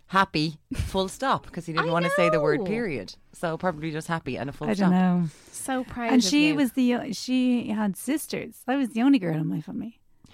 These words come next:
Speaker 3: So it wasn't even a novelty for him.
Speaker 2: I, yeah, no, I've never heard of anything like that. I
Speaker 3: Okay,
Speaker 2: think that's
Speaker 3: good.
Speaker 2: really O T T.
Speaker 1: I,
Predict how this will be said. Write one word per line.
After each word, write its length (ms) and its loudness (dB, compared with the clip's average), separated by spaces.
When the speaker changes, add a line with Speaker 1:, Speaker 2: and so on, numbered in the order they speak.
Speaker 3:
So 80 -2
it 40 -2
wasn't 220 8
even 120 6
a 40 8
novelty 480 4
for 120 -6
him. 60 6
Speaker 2:
I, 480 4
yeah, 300 -2
no, 120 -8
I've 200 -6
never 320 -8
heard 320 -8
of 60 -12
anything 340 -10
like 200 -10
that. 160 -6
I 60 6
Speaker 3:
Okay, 220 2
Speaker 2:
think 60 4
that's 160 0
Speaker 3:
good. 160 4
Speaker 2:
really 380 -4
O 160 -2
T 220 -10
T. 600 -8
Speaker 1:
I, 300 -2